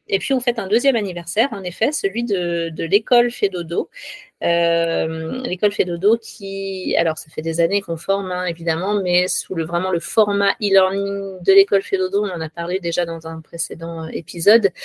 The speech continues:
Euh, donc, on a plusieurs classes qui ont démarré. On forme maintenant vraiment énormément de professionnels, soit à devenir consultants en sommeil, soit, euh,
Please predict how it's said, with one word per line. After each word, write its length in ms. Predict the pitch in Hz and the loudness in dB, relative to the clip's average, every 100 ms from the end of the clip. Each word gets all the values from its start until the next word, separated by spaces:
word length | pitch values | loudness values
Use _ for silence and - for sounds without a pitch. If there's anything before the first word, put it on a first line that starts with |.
| - - - - - | -12 -12 -16 -20 2
Euh, 880 | 180 175 170 165 165 160 160 160 160 | 6 8 8 6 4 2 0 -2 -4
donc, 220 | 156 156 | -4 -4
on 100 | 156 | -2
a 140 | 165 180 | 2 2
plusieurs 400 | - 175 165 160 | 0 0 0 0
classes 300 | - 185 - | 0 0 -2
qui 120 | - | -6
ont 80 | 165 | -4
démarré. 560 | 160 165 165 185 196 196 | -2 -2 2 6 8 8
On 120 | 165 | 4
forme 380 | - 170 175 165 | -2 -2 -2 -4
maintenant 320 | 160 160 160 | -6 -6 -6
vraiment 300 | 156 156 160 | -4 -4 -2
énormément 580 | - 208 202 185 175 180 | 2 2 2 -2 -4 -4
de 120 | 170 | -6
professionnels, 720 | 160 - - 165 202 208 220 | -8 -10 -6 0 2 4 4
soit 240 | 208 - 214 | 2 0 0
à 60 | |
devenir 340 | 196 175 175 180 | 0 -4 -8 -10
consultants 560 | 170 - 170 - 175 | -14 -14 -14 -6 -4
en 60 | 170 | -4
sommeil, 500 | - 190 208 220 226 | -2 -2 2 4 4
soit, 460 | - - 190 196 | 0 2 4 4
euh, 40 | 170 | 2